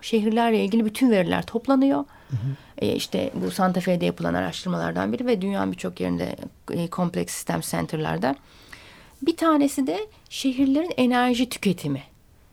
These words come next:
Speaker 1: Mesela o da aslında kaotik bir olay yani. E,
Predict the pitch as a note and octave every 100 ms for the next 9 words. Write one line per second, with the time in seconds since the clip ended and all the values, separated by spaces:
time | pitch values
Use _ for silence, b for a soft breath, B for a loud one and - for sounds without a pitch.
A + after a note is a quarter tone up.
0 | _ _ _ - _ - - - - -
1 | - _ - - A3+ G3+ D#3+ - F#3 F3+
2 | E3 - D#3+ D3+ - - - _ _ _
3 | _ _ _ _ E3+ E3+ D#2+ - - E3
4 | - - - - -